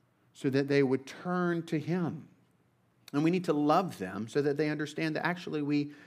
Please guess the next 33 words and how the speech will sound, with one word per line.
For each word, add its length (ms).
don't 340
hate 300
them, 460
but 120
we 140
do 320
believe 360
that 100
homosexual 580
activity 640
is 160
a 60
sin. 540
And 120
we 80
believe 320
that 180
their 520
never-dying 920
soul 500
is 140
in 180
danger 800
because 240
they're 100
taking 400
God's 320
good 260
gift 320
and 100
they're 80
twisting 560
it. 200